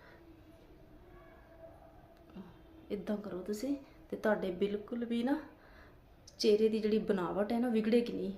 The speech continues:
ਬਹੁਤ ਹੀ ਵਧੀਆ ਤਰੀਕੇ ਨਾਲ ਤੁਹਾਡਾ ਚਿਹਰਾ ਟਾਈਟ ਰਹੇਗਾ, ਔਰ ਬਹੁਤ ਹੀ ਸੋਹਣਾ ਤੇ ਬਹੁਤ ਹੀ ਸੌਫਟ ਤੇ ਸਾਫ਼ ਸੁਥਰਾ ਚਿਹਰਾ ਰਹੇਗਾ, ਠੀਕ ਹੈ ਜੀ।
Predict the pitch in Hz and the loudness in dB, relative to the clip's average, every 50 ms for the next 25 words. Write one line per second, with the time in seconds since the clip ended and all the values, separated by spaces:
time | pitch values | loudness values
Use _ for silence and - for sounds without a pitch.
0 | - - - - - - - 175 190 196 196 - 226 220 - 240 220 226 220 214 | -10 -16 -20 -20 -20 -18 -10 -8 -6 -6 -4 -4 -6 -4 -4 -4 -2 0 0 2
1 | 214 208 214 226 233 233 - 214 208 - - 185 196 196 196 - 214 208 190 185 | 2 2 4 4 2 2 0 -2 -4 -4 -4 -6 -6 -4 0 2 2 4 4 2
2 | - 190 185 190 208 220 220 214 - - 208 190 185 190 185 214 220 220 240 240 | 0 -2 -2 0 0 0 0 -4 4 6 6 6 6 4 0 0 0 2 2 2
3 | 247 262 277 277 - - - - - - - - - - 202 208 190 - - 214 | 2 0 -2 -2 -8 -12 -16 -18 -20 -20 -20 -18 -14 -8 -6 -6 -6 0 0 2
4 | 214 254 254 294 285 277 285 277 - - 226 214 220 233 240 247 247 233 208 - | 4 4 4 4 4 2 2 0 0 2 2 4 4 4 2 2 0 0 0 0
5 | 190 190 247 254 254 285 277 277 - - - 202 180 185 185 - - - 233 233 | 0 2 4 4 4 4 2 2 0 2 2 4 2 2 0 -4 -4 0 0 0
6 | 233 - - - - - - - - - - - - - - - - 226 220 240 | 0 -2 -6 -14 -18 -20 -20 -20 -20 -20 -20 -20 -20 -18 -12 -2 0 2 4 4
7 | 254 - 254 233 214 214 208 208 208 202 196 196 202 175 160 165 170 180 175 - | 2 2 0 0 4 4 2 4 4 4 4 4 4 4 2 2 2 0 -2 -4
8 | - 233 240 - 277 269 - 240 214 | -6 -6 -4 -4 -4 -2 0 0 0